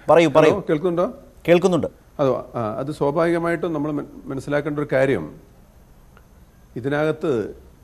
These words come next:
Speaker 2: മറ്റ് കേസുകളിൽ നിന്നും തീർത്തും വ്യത്യസ്തമായി വളരെ പ്ലാൻഡ് ആയിട്ടുള്ള കൊലപാതക പരമ്പരയാണ് നമ്മൾ കാണുന്നത്. മറ്റേ ഒരുപക്ഷെ നമ്മൾ പല കാര്യങ്ങളും ദർശിച്ചിട്ടില്ലാത്ത രീതിയിലുള്ള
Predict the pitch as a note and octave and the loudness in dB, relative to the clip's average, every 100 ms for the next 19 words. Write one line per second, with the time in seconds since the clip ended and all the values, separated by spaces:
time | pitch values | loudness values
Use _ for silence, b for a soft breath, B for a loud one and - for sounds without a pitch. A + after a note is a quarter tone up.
0 | - B2 B2+ F3 D3+ C#3 C3 C#3+ C#3+ C3+ | -10 -8 -6 -8 -6 -6 -4 -6 -6 -6
1 | A#2 C3 A2 - A#2+ B2+ A2+ F2+ F2+ C#2+ | -8 -8 -10 -8 -8 -6 -4 -2 -2 -4
2 | - - - - - - - - - b | -8 -18 -20 -20 -20 -20 -20 -20 -20 b
3 | b b - C3 D#3 E3 C3 C3+ D#3+ D3+ | b b 2 6 6 6 4 6 6 6
4 | C3+ C#3 C3+ B2+ A#2+ B2 C3+ F3+ - - | 8 6 0 0 2 4 2 -2 -8 -20
5 | - - - - - - A#2 B2 C3 C3+ | -20 -20 -20 -20 -6 2 4 6 6 6
6 | C3+ A2+ A2 A#2+ B2 B2+ A#2 G2+ G#2 A#2 | 2 4 4 4 4 4 4 4 0 -2
7 | D#3 - A2 G#2+ G#2+ G#2 F#2 F2+ D2+ - | -4 -6 -6 -2 -2 -2 -2 0 -2 -6
8 | - - - - - - - - b b | -12 -20 -20 -20 -20 -20 -20 -20 b b
9 | b b b b C#3 D#3 E3 E3 E3 F#3 | b b b b 2 8 10 12 10 8
10 | F#3+ F3+ E3 F3 F#3 D#3+ D#3+ D3+ E3 D#3 | 8 6 6 8 8 8 8 8 8 8
11 | D#3 D#3+ D#3+ D#3+ C#3 C#3 C#3+ C3+ C3 C3+ | 8 8 6 6 4 4 0 2 4 4
12 | C3+ B2 A2+ B2 A#2 A2 A2+ | 4 4 4 2 2 2 2